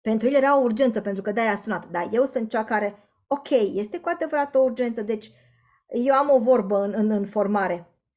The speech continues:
Cel care are mai multă informație face munca, cel care este mai avansat face munca relațională. Prin urmare,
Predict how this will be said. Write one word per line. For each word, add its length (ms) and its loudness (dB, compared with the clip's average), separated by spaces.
Cel 220 2
care 340 0
are 220 2
mai 160 -2
multă 260 -4
informație 580 -2
face 320 -8
munca, 340 -10
cel 180 -8
care 220 -2
este 520 -2
mai 240 2
avansat 680 2
face 300 -2
munca 320 0
relațională. 760 -4
Prin 180 -8
urmare, 440 -2